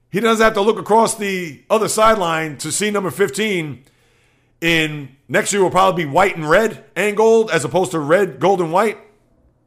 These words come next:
Unbelievable. There isn't anything more to be said about what the Chiefs, Mahomes, and what they've done here during this run. And then the Niners, again,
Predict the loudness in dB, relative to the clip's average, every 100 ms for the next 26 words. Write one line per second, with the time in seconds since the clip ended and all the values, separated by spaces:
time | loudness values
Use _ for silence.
0 | _ _ _ -20 _ _ _ _ -2 0
1 | 4 2 0 -8 -14 _ _ _ _ _
2 | _ _ -2 0 0 0 0 0 0 2
3 | 2 0 -4 0 0 2 2 2 2 4
4 | 4 0 -20 _ _ _ _ _ _ _
5 | _ _ _ -4 -4 0 2 2 -2 -10
6 | -16 _ _ _ -4 2 4 4 4 -2
7 | -10 -8 -6 -2 -2 0 -2 0 -2 -2
8 | -2 -4 -4 -2 -2 -4 -10 -18 _ _
9 | _ -8 -4 -2 2 2 2 0 -4 -2
10 | 0 0 -2